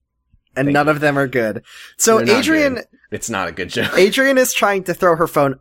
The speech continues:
Speaker 1: up to the second floor, and somehow she missed so spectacularly that she threw it through the first floor. So either she didn't
Speaker 2: And her
Speaker 1: throw
Speaker 2: phone disintegrated. <laughs>
Speaker 1: Yeah, e-, either she didn't throw the phone up at all,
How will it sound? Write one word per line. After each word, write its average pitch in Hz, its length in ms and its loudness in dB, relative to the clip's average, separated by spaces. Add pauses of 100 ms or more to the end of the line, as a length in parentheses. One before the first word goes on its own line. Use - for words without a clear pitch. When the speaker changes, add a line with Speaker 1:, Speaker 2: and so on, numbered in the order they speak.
Speaker 1:
up 139 240 -2
to - 140 -8
the 143 120 -8
second 143 400 -2
floor, 104 400 -2 (300)
and 160 180 0
somehow 247 400 0
she 226 240 -4
missed 196 420 2
so 202 200 4
spectacularly 156 1120 0 (180)
that 165 200 0
she 196 180 -2
threw 190 340 4
it 196 100 4
through 180 200 2
the 160 100 2
first 165 380 -2
floor. 113 420 0 (140)
So - 220 -2
either 214 240 2
she 214 200 0
didn't 175 460 2
Speaker 2:
And 120 100 -2
her 123 60 -2
Speaker 1:
throw 156 180 0
Speaker 2:
phone 104 100 -4
disintegrated. 82 680 -8
<laughs> - 40 -10
Speaker 1:
Yeah, 165 260 2
e-, 170 220 2
either 226 180 -2
she 208 180 0
didn't 190 400 0
throw 196 360 2
the 180 100 0
phone 170 400 2
up 165 280 0
at 139 180 0
all, 156 420 2